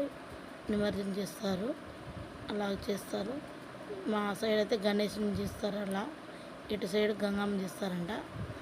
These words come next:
అందుకు చాలా బాగుంటుంది, చూసేకి వెళ్ళాము. ఎలా ఉందో చూడు, కామెంట్ పెట్టండి, లైక్ కొట్టండి, షేర్ చేయండి ఫ్రెండ్స్, ప్లీజ్ అండి. చూడండి ఎలా చేస్తున్నారు, ఆయన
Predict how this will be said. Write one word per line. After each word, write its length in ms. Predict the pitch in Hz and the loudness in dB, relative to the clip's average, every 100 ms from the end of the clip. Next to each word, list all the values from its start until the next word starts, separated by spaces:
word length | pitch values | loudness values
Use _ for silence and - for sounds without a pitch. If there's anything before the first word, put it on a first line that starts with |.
| - - 208 | -8 -4 0
అందుకు 220 | 208 226 233 | 0 2 4
చాలా 220 | 202 202 196 | 4 4 2
బాగుంటుంది, 340 | 196 196 220 - | 2 0 -2 -4
చూసేకి 300 | - 208 202 | -2 0 2
వెళ్ళాము. 300 | 196 190 208 269 - - - - - 208 | 2 4 0 -4 -8 -12 -10 -10 -2 2
ఎలా 140 | 208 208 | 4 4
ఉందో 140 | 208 226 - | 2 0 2
చూడు, 280 | 226 208 226 - - | 4 4 0 0 2
కామెంట్ 320 | 202 214 202 202 | 4 4 2 0
పెట్టండి, 320 | 196 202 208 | 2 2 2
లైక్ 160 | 202 202 208 | 2 2 0
కొట్టండి, 320 | 190 208 208 208 | 2 0 0 2
షేర్ 220 | 208 196 | 2 4
చేయండి 220 | 196 196 175 | 2 0 0
ఫ్రెండ్స్, 280 | 208 233 - - - - - - | 0 -2 -4 -12 -12 -10 -12 -4
ప్లీజ్ 420 | 208 220 226 226 208 | 2 4 6 4 4
అండి. 200 | 196 226 302 - - - - - - - - - - | 4 2 2 -4 -10 -10 -12 -12 -12 -12 -12 -12 -4
చూడండి 320 | 208 196 208 214 | 0 0 2 2
ఎలా 120 | 208 202 | 2 2
చేస్తున్నారు, 500 | - - 190 185 262 - - - - - | -2 -2 -2 0 -4 -8 -12 -12 -12 -6
ఆయన 140 | 202 | 0